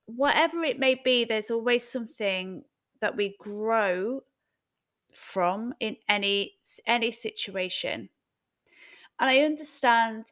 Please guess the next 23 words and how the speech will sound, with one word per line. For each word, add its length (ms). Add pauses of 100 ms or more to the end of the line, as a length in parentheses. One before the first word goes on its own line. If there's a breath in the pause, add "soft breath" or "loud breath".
this 260
is 120
a 60
very 560
small 360
podcast, 680
it's 180
a 40
small 340
moment 300
in 140
time, 600 (540 loud breath)
that 120
if 220
you 320
are, 220
have 280
experienced 720
deeper 300
traumas, 800 (640)
r-, 140 (560)
horrific 540
traumas, 680